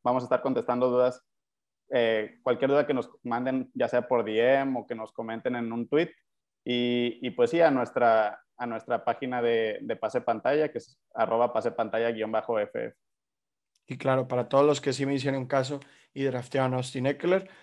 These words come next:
Speaker 2: les recuerdo que semana a semana estaré reci-, bueno,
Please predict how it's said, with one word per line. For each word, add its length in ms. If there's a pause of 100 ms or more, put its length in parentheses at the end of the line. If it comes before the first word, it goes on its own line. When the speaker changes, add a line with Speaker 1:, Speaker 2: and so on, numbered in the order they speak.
(160)
Speaker 2:
les 180
recuerdo 520
que 140
semana 340
a 20
semana 460 (380)
estaré 680
reci-, 460
bueno, 320